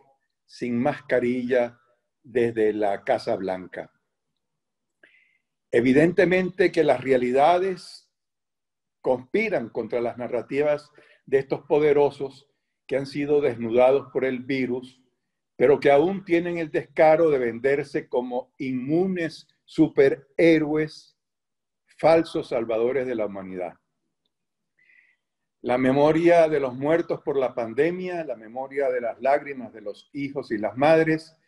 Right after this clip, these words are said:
derriban estas narrativas de emperadores de pies de barro. En ese contexto que les he contado,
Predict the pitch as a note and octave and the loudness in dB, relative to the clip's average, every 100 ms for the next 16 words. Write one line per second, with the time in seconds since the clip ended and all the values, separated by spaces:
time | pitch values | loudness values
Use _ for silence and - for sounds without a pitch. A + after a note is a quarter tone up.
0 | _ _ _ - A#2 C3 D3+ F3+ E3+ D#3+ | _ _ _ -2 2 4 4 4 2 0
1 | C#3+ _ C#3+ C#3 B2+ A#2+ A#2 D#3 D#3+ D#3 | -6 _ -6 -4 -4 -4 -6 -4 -2 -2
2 | C#3+ - - _ _ _ _ _ _ _ | -4 -10 -20 _ _ _ _ _ _ _
3 | - A#2+ A2 - A#2+ A2+ A#2 C3 C#3 C3 | -8 -6 -6 0 2 4 4 4 4 0
4 | B2+ - - - G#2+ G#2 B2 A#2 A#2 G#2+ | -6 -20 -20 -6 -6 -4 -2 -2 -2 -2
5 | G2 F#2+ F#2 F2+ _ _ _ _ _ _ | -2 -4 -10 -20 _ _ _ _ _ _
6 | _ _ _ _ _ _ _ _ _ C3 | _ _ _ _ _ _ _ _ _ -2
7 | D3+ G3+ A3+ G#3+ F#3 A3 G3+ - C#3 C#3+ | 2 2 2 2 2 2 2 0 -4 -4
8 | B2 A#2+ D#3+ F3 E3+ F3+ C#3 A#2+ C3 | -4 -4 -2 -4 -2 2 2 2 -6